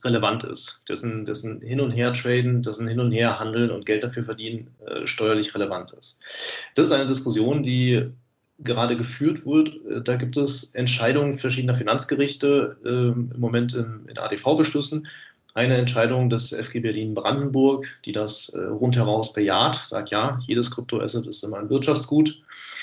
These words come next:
Es gibt eine weitere Entscheidung des F G Nürnberg aus dem vergangenen Jahr, äh, wo das F G sagt, „Na ja, so leicht ist es nicht. Das Finanzamt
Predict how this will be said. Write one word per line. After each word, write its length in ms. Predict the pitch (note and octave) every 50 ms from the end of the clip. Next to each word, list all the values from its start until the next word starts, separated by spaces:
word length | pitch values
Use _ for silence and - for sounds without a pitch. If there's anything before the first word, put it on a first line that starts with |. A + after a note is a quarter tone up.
| - - _ -
Es 140 | - A2 -
gibt 140 | C3+ B2 B2
eine 160 | B2+ B2+ B2
weitere 280 | A#2 A2+ A#2+ D3+ C3
Entscheidung 480 | B2+ B2 B2 B2 A#2+ B2 B2 B2 B2 A#2+
des 220 | A#2+ A#2 A2 -
F 180 | - A#2+ B2 -
G 240 | - A#2 A2+ A2 - -
Nürnberg 800 | A#2+ A2+ A#2 C3 D3 D#3 D#3 D3 C#3+ C#3+ C#3+ C#3+ - - - _ _ _ _ _ _ _ _ _ _ - _ _ _ - - -
aus 120 | A#2+ A#2+
dem 100 | B2 A#2+
vergangenen 460 | B2+ B2+ A2+ A#2 B2+ C3 C3 B2+ B2+
Jahr, 460 | B2 A#2+ A#2 A#2 A#2+ B2 B2 B2 - - _ _ _ _ _ _ _ _ _ -
äh, 160 | A#2+ A#2+ A#2+ A2+ G#2
wo 80 | G#2 A#2
das 140 | A#2 A#2 -
F 120 | A#2 A#2+
G 80 | - B2+
sagt, 240 | A#2 A#2 A2+ - -
„Na 100 | A2+ A2+
ja, 140 | A#2+ B2
so 140 | B2 B2 B2
leicht 320 | B2 B2+ B2+ B2 B2 - B2
ist 160 | A#2+ - A#2
es 120 | A2 -
nicht. 400 | A#2+ B2 D3+ - - - - - -
Das 140 | A2+ - -
Finanzamt 840 | - A2+ G#2+ A2 B2 B2+ B2 - A#2+ A#2+ B2 B2 B2 - - -